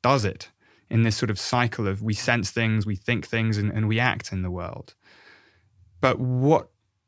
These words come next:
I think is much closer to the truth is that experiences of the world and of the self are both based on exactly the same principles of the brain making predictions about what's going on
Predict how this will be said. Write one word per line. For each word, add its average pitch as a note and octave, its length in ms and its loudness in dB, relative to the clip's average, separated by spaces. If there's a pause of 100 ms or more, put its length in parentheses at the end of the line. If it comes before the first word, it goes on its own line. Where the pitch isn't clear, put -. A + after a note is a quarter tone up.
(160)
I A#2+ 100 -4
think C#3+ 280 0
is A#2+ 100 4
much B2+ 260 2
closer D#3+ 420 2
to A#2 120 -2
the G#2 100 0
truth F#2+ 440 -4
is A2+ 180 -4
that A#2+ 300 0 (720)
experiences D3 840 2
of A#2 100 2
the A#2+ 100 2
world A2+ 500 2 (200)
and D#3+ 240 6
of B2+ 180 4
the A2 80 0
self - 540 -6 (360)
are - 80 -2
both E3+ 460 2
based D3 320 2
on C#3 120 4
exactly C3 540 2
the D3 100 0
same B2+ 320 0
principles - 640 -4
of A2+ 120 -10
the B2 60 -2
brain B2+ 420 2
making D3+ 380 2
predictions - 840 -2
about A#2 320 2
what's - 220 -4
going G2+ 280 0
on G2+ 260 -4